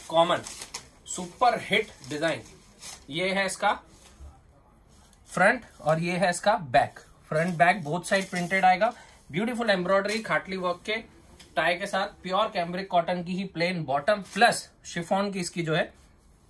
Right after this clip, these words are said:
चुन्नी आएगी। ब्यूटीफुल Range,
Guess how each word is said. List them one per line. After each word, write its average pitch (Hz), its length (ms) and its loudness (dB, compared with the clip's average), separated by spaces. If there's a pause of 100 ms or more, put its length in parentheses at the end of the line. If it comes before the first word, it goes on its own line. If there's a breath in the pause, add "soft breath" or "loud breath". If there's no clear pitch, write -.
(560)
चुन्नी 180 300 0
आएगी। 101 280 -8
ब्यूटीफुल 175 480 -4 (1160)
Range, 214 400 0